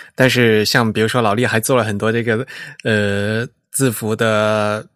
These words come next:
这个备选字形嘛，对啊，其实他已经做了很多很多种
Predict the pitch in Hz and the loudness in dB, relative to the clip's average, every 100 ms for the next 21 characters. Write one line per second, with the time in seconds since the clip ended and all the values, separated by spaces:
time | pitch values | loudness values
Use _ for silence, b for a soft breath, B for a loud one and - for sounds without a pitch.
0 | _ - 117 113 107 107 _ _ - 127 | _ -10 -6 -4 -4 -6 _ _ 0 0
1 | - 98 127 113 101 101 107 - _ - | 0 -2 -2 -2 -4 -6 -6 -8 _ -20
2 | 147 _ - 117 101 104 - 113 - 120 | -20 _ -6 -4 -4 -6 -4 -2 0 -2
3 | - 131 127 113 110 117 123 B B B | 0 0 2 0 -2 -4 -4 B B B
4 | B B - 151 117 104 117 101 123 180 | B B 0 2 4 2 0 0 0 2
5 | 143 107 131 127 110 | 2 2 0 0 -2